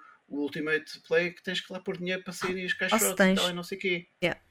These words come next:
Speaker 1: E segundo a, segundo a E A, é mesmo americano, "Ah, isto é uma mecânica de jogo que faz o jogo ser mais divertido." Não podia ter sido a coisa mais americana que eles disseram <laughs> quando eles fizeram esse statement. Eu
Speaker 2: Que
Speaker 1: fiquei assim,
Speaker 2: horror!
Speaker 1: "Opá, havia,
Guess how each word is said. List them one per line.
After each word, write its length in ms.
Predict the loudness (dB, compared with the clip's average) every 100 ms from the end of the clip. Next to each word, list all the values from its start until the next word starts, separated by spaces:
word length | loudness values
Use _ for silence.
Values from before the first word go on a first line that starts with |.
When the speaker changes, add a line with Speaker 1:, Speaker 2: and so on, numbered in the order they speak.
| -12
Speaker 1:
E 380 | -8 -6 -6 -6
segundo 260 | -4 -2 0
a, 220 | -2 -8
segundo 240 | -6 0
a 80 | 2
E 180 | 4 4
A, 160 | 4 0 -4
é 100 | -6
mesmo 200 | -4 -2
americano, 600 | -2 -2 -2 0 0 -2 -12 -20 -14 0
"Ah, 80 |
isto 180 | 2 4
é 40 | 0
uma 120 | 0
mecânica 380 | -2 -4 -4 -6
de 80 |
jogo 200 | -4 -6
que 60 | -2
faz 180 | -2 -2
o 40 |
jogo 200 | -4 -8
ser 140 | -6 -4
mais 200 | -2 -4
divertido." 460 | -6 -8 -10 -10 -12 _ _ -8
Não 140 | -6
podia 260 | -6 -4 -4
ter 100 | -4
sido 260 | -8 -2 -2
a 40 |
coisa 240 | 4 4
mais 200 | 6 4
americana 480 | 4 2 10 10 12
que 140 | 10 12
eles 100 | 12 12
disseram 400 | 8 4 0 -4
<laughs> 40 |
quando 160 | -4 0
eles 140 | 0
fizeram 320 | 2 4 4
esse 120 | 2
statement. 480 | 2 2 2 -2 -6 -8 _ _ -20 -12 0
Eu 140 | 6
Speaker 2:
Que 100 | 10
Speaker 1:
fiquei 180 | 10 12
assim, 180 | 12 12
Speaker 2:
horror! 240 | 12 10 8
Speaker 1:
"Opá, 100 | 4
havia, 280 | 2 2 0